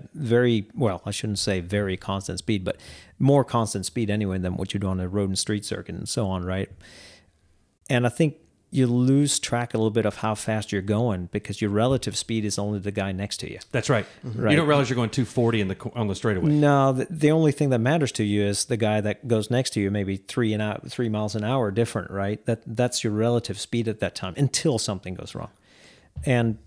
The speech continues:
Speaker 1: you know, you have to, at least in my mind, you, you have to have that respect between the guys. And I, I think if it, you know, and this is gonna sound wrong, I get that, but if the cars get too safe and it doesn't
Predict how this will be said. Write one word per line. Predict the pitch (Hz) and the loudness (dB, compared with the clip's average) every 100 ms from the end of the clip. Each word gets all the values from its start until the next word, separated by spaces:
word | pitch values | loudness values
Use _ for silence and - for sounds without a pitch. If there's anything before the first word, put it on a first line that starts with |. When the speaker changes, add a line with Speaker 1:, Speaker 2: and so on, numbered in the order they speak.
| _ - | _ 0
Speaker 1:
you | 151 | 2
know, | 110 | 4
you | 107 | 2
have | 107 147 143 | 0 0 -2
to, | - 107 107 - _ _ - 156 - | 0 0 0 -12 _ _ -10 -8 -2
at | 147 | 2
least | 165 - | 2 2
in | 107 | 0
my | 107 | 0
mind, | 101 92 98 | 0 -2 -2
you, | 117 | -2
you | 123 113 | 0 0
have | - 156 - | 2 0 0
to | |
have | 104 104 98 | -2 -2 0
that | 101 | -2
respect | 104 98 - 113 101 - | -2 -2 0 -2 -4 -6
between | - 104 113 104 | -8 -4 -2 -2
the | 90 | -4
guys. | 87 - - - - | -6 -10 -10 -10 -8
And | - 110 | -4 -2
I, | 113 | -2
I | |
think | 113 123 113 | -2 -2 0
if | 107 | 0
it, | 117 - - - - - | 0 -2 -20 -20 -20 0
you | 131 | 2
know, | 117 113 117 _ | 4 2 -4 _
and | 143 123 | -2 0
this | 131 - | 0 0
is | 120 | 0
gonna | 117 110 | 0 0
sound | - 107 98 92 - | 0 -2 -4 -6 -10
wrong, | 107 98 98 87 90 | -6 -2 -2 -2 -4
I | 98 | -2
get | 104 - | -2 -4
that, | 95 90 | -8 -6
but | - | -4
if | 113 | -4
the | - | -4
cars | - 139 139 - | -4 0 0 0
get | 107 - _ | -4 -6 _
too | - 135 | -2 -2
safe | 120 - 120 98 95 - - | -2 -2 -2 -2 -6 -10 -8
and | 117 | -4
it | 101 - - | -4 -6 0
doesn't | 123 117 120 | 2 2 0